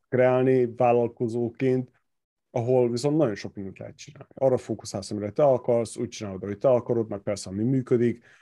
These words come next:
és onnan lehet akkor politikai rendszereket valahogy behálózni, vagy megpróbálod. Persze most jó indulatról beszélni, nem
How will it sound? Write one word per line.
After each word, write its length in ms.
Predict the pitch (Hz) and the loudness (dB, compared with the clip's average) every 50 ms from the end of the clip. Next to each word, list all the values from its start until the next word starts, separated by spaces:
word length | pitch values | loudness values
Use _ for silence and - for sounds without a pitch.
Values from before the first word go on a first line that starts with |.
| _ _ _ _ _ _ | _ _ _ _ _ _
és 160 | - 151 - | -8 -6 0
onnan 280 | 233 208 160 139 143 156 | 2 4 4 6 6 6
lehet 300 | 165 139 113 120 120 - | 4 4 4 0 -2 -4
akkor 460 | 127 - - - 127 127 117 117 - - _ _ _ - | -8 -8 -4 0 2 2 2 0 -4 -10 _ _ _ -2
politikai 360 | 151 123 110 95 113 120 123 | 0 0 0 0 0 2 2
rendszereket 680 | 123 120 104 101 - 113 107 110 - - 117 107 104 | 2 2 0 -2 -4 -4 -4 -4 -2 -2 -2 -2 -2
valahogy 380 | - 110 107 98 92 101 104 98 98 117 110 104 98 95 92 - _ _ _ _ _ _ _ _ _ _ _ _ _ 151 151 _ _ _ _ _ _ _ _ _ | -2 -2 -2 -2 -2 -4 -6 -2 0 0 0 0 -2 -4 -8 -12 _ _ _ _ _ _ _ _ _ _ _ _ _ -20 -20 _ _ _ _ _ _ _ _ _
behálózni, 600 | - 113 113 117 117 117 117 117 113 101 113 120 | -2 0 2 4 4 4 4 2 0 0 -2 -2
vagy 120 | 113 107 | -2 -2
megpróbálod. 600 | 113 117 117 - - 131 120 123 123 123 127 123 | -2 -4 -4 -2 -2 0 2 2 2 2 2 0
Persze 260 | 120 131 120 113 - 107 | 0 0 -2 -2 -4 -6
most 200 | 107 101 - - | -8 -8 -6 -4
jó 180 | 117 120 117 | -2 0 0
indulatról 460 | 107 101 101 104 107 104 - - 110 | 0 -2 -4 -6 -8 -8 -6 -6 -6
beszélni, 400 | 104 98 104 - - 113 110 110 | -4 -4 -6 -6 -4 -4 -2 -2
nem 220 | 107 107 104 98 | -4 -4 -6 -6